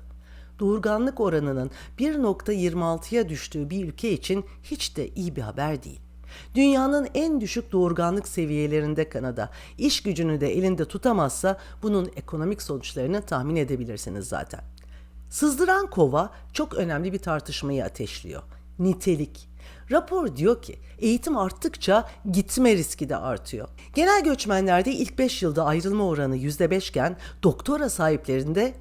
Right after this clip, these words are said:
yüzde on bir. En çok talep gören on altı mesleğin onunda Kanada'nın göçmenleri elde tutma oranı ortalamanın altında. Yani bu kişilerin Kanada'ya katkı süresi fiilen kısalmış oluyor.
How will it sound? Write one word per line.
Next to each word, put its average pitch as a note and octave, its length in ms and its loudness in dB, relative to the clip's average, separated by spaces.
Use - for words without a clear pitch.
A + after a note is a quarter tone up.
yüzde C3+ 260 0
on A#2+ 320 -4
bir. - 240 -14
En F#4+ 180 2
çok E4+ 240 -2
talep A3+ 300 4
gören E3 260 2
on B3+ 160 2
altı G#3 280 2
mesleğin C#3+ 440 -2
onunda G3 600 4
Kanada'nın G3+ 600 4
göçmenleri G3 640 2
elde F3 300 2
tutma A#3 360 -2
oranı D#3+ 420 2
ortalamanın A3+ 760 0
altında. E3+ 720 2
Yani D#4+ 300 8
bu E4+ 100 -4
kişilerin F3+ 500 0
Kanada'ya A#3+ 520 2
katkı E3+ 320 -4
süresi F#3+ 480 -2
fiilen G#3 540 2
kısalmış C3+ 540 -6
oluyor. C3 280 -10